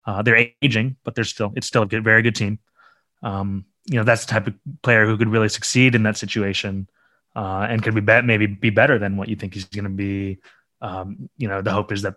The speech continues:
you know, what they have in place in terms of expectations and, you know, winning and, and just talent, uh, will bring that out of him. So I think, and, you know, you made the point about trade value,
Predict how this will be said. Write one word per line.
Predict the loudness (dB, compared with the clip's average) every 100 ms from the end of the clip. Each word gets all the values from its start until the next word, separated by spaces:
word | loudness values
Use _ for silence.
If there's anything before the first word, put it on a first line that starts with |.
| -6
you | -4
know, | -4 -4
what | -2 0
they | 2
have | 4 4 2
in | -4
place | 0 0 0 -8 -10
in | -6
terms | -4 -2 -2
of | -4
expectations | -4 -4 0 0 0 -4 -4
and, | -4 -6 -8 -12 -20 _ _ -12
you | -8
know, | -2
winning | 0 0 0
and, | -4 -6 -8
and | -4
just | -4 -2
talent, | 2 2 0 -6 _ -10
uh, | -8
will | -4 -2
bring | 0 0
that | 2
out | 2 0
of | -2
him. | -8
So | -2 2 2 -2 -14 -20 -20 -2
I | 0
think, | 4 2 0 -2
and, | -2 0
you | 2
know, |
you | 4
made | 4 2
the |
point | 0 0
about | -2 -2
trade | 0 2
value, | 2 2 0 -4